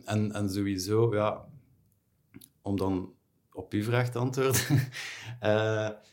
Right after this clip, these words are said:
ja, dat, dat zijn, dat zijn twee, twee, twee,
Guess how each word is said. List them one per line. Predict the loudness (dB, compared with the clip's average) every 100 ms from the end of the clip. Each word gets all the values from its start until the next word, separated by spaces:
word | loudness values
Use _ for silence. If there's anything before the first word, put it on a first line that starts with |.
| _ _ _ _ _ _ _
ja, | 0 0
dat, | 0 -2
dat | -2
zijn, | 4 4 4
dat | 0 0
zijn | 0 0 -4
twee, | 4 6 6 0 -4
twee, | 0 2 2 -2 -8
twee, | -2 2 4